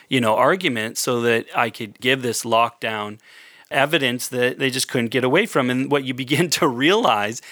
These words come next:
is that the world doesn't work that way. There is no certainty. Now, I want to talk about this in a very philosophical sense. When we're talking about seeking to be able to prove something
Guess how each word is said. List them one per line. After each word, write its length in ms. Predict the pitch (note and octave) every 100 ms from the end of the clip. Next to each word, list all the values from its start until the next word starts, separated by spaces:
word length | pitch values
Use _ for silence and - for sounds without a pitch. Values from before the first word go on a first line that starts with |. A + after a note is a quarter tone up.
| -
is 160 | - D3+
that 120 | F#3
the 80 | E3+
world 260 | C#3 C#3
doesn't 260 | C3 C#3 D#3+
work 240 | F3+ G#3+
that 220 | - A2+ -
way. 260 | G#2+ G2+ - - - -
There 260 | D3+ G#3+ G#3+
is 360 | B3 C4 A#3 F#3
no 360 | G#3 F#3+ E3+ -
certainty. 1000 | - F#3 F#3 E3 C3+ - A2 A2+ D#3 -
Now, 240 | E3+ C#3
I 20 | C#3+
want 160 | E3
to 60 | F#3
talk 260 | - G3 -
about 220 | E3 D3+
this 180 | D3+ C#3+
in 60 |
a 40 | C3+
very 200 | C#3+ C#3
philosophical 720 | - D3 C#3 - C3 - A2
sense. 460 | - G#2 - - - _ _ _ - - - - - - - _ _ _ _ -
When 160 | C3+
we're 120 | D3+ A#3
talking 600 | - F3+ F#3 F#3+ E3+ D3
about 460 | B2+ C#3+ C#3+ -
seeking 460 | - - D#3+ F#3 F3+
to 80 | E3
be 240 | C#3 D#3
able 240 | D3 C#3 D3
to 160 | -
prove 560 | B2 - - D3+ D3 D3+
something 640 | - C3+ A#2 B2 G#2+ G2+